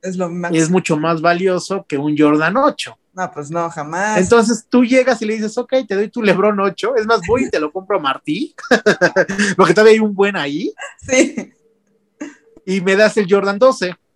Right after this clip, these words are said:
Speaker 1: Claro.
Speaker 2: "Vale, bro, te veo en el metro San Acatlán", ya sabes, ¿no?
Speaker 1: <laughs>
Speaker 2: "Órale, va".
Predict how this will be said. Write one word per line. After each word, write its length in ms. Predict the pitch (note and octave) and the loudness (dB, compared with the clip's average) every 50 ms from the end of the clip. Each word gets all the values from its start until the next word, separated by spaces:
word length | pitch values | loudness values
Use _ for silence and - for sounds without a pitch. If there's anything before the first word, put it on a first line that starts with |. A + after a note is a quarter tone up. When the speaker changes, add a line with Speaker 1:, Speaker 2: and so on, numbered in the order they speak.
| _ _ _ _ - | _ _ _ _ -6
Speaker 1:
Claro. 460 | - G#3+ G#3 G#3+ G3+ F#3+ G#3+ A#3+ - _ _ _ - - _ - | 0 2 2 2 2 -2 -4 -6 -10 _ _ _ -20 -20 _ -2
Speaker 2:
"Vale, 260 | D3 E3+ F3+ E3+ D#3 | 0 0 2 2 0
bro, 180 | C3+ D3 D3 D3 | 0 -2 -2 -2
te 100 | - D3+ | -2 0
veo 280 | E3 F3+ F#3+ F#3+ F#3 | 0 0 0 0 0
en 180 | E3 D3+ C#3+ C#3 | -2 -2 -4 -6
el 80 | C#3+ D3+ | -8 -8
metro 300 | E3 E3+ - E3+ D#3 D3 | -8 -6 -4 -4 -4 -4
San 140 | - C#3 C#3 | -4 -6 -6
Acatlán", 400 | C3 C#3 C#3 - F3+ F3 E3+ D#3+ | -6 -8 -4 0 0 0 2 0
ya 80 | E3 D#3 | 0 0
sabes, 220 | D#3 C#3+ C3+ C3+ | 0 -2 -2 -4
¿no? 80 | F#3+ C#4 | -2 0
Speaker 1:
<laughs> 560 | D4 F#4+ - - C#4+ C4+ - C4 - - - | 0 0 2 2 2 2 4 4 2 4 4
Speaker 2:
"Órale, 300 | - - A#3+ G#3 G#3 G#3 | 4 4 4 4 4 4
va". 260 | A#3 B3 B3+ - | 2 2 0 -2